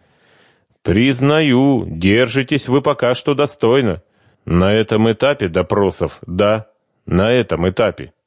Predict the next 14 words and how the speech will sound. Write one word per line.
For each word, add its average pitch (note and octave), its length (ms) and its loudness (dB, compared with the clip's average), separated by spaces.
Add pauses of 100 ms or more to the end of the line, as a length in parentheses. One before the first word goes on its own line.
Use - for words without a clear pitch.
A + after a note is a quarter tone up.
(280)
подчеркнул F#2+ 680 0
майор, G2 480 2 (240)
давая G2+ 640 0
понять, G#2 440 -2
что - 320 -2
к F2 100 -10
героям, G2 640 0 (180)
способным G2 800 -2
без G#2+ 260 -2
стона G2+ 420 -2
восходить F#2+ 560 -2
на F#2+ 140 0
костёр G#2 420 0
Инквизиции, G2 880 -2